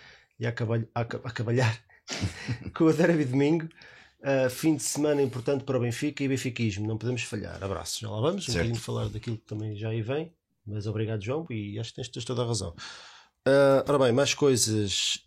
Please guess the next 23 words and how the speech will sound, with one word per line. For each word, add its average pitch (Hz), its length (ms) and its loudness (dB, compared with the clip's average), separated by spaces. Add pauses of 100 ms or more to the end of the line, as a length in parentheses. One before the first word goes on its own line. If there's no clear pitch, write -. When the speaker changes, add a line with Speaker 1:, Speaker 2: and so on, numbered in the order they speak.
(800)
Speaker 1:
Tivemos 143 260 4
aqui 131 180 2
uma 131 140 6
expulsão 123 640 4
de 117 100 2
um 120 100 4
jogador 113 460 4
adversário, 107 600 2
Cláudio 110 680 0
Wink, 135 420 0 (600)
ainda 110 200 2
na 110 80 2
primeira 110 280 2
parte, 156 460 -2
que - 80 -6
acho 98 220 -4
que - 80 -12
acaba 98 280 -2
por 101 160 -6
também 101 320 -6 (540)
dar-nos 113 300 2
alguma 110 260 0
tranquilidade, 113 720 0